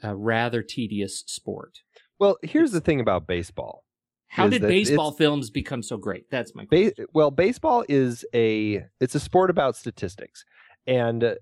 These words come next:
Speaker 2: uh, not to, not to make it sound like you have to take the magic out of the game or anything, but really, it's a game that you have to kind of understand the,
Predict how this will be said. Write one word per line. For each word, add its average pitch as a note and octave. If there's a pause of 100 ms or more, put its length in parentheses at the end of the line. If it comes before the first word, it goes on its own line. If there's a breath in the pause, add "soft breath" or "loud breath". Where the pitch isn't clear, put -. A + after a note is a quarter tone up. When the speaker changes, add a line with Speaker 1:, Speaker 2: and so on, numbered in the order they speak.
(360)
Speaker 2:
uh, A#2
not E3+
to, A#2+ (280)
not D3+
to D3+
make B2+
it A#2+
sound A2
like G2+
you G#2
have G2
to G2+
take G#2+
the G#2+
magic F#2
out E2+
of E2
the F2
game E2
or D#2+
anything, D#2+ (240 loud breath)
but C3
really, B2 (260)
it's -
a C3+
game C#3+
that G#2+
you A2
have D3
to B2+
kind C3
of G#2+
understand A#2 (420 soft breath)
the, G2+